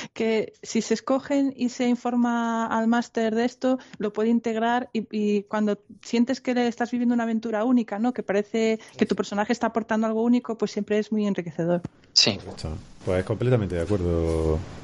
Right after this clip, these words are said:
Speaker 3: María, con, con esta sensación que, que nos estás transmitiendo con el tema de la creación de, de personajes.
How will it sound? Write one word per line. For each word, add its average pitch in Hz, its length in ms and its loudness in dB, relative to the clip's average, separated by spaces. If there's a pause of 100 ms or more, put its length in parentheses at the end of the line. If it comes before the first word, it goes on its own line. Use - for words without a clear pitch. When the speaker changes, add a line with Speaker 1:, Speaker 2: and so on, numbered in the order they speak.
(100)
Speaker 3:
María, 92 260 2
con, 87 360 0
con 92 220 0
esta 98 600 0
sensación 117 420 -2
que, 127 240 2 (320)
que 117 140 0
nos 113 160 0
estás 113 200 0
transmitiendo 117 640 0
con 107 180 -4
el 92 140 -2
tema 107 160 0
de 113 60 2
la 107 100 2
creación 95 360 -2
de, 80 300 0 (340)
de 80 260 2
personajes. 82 500 -2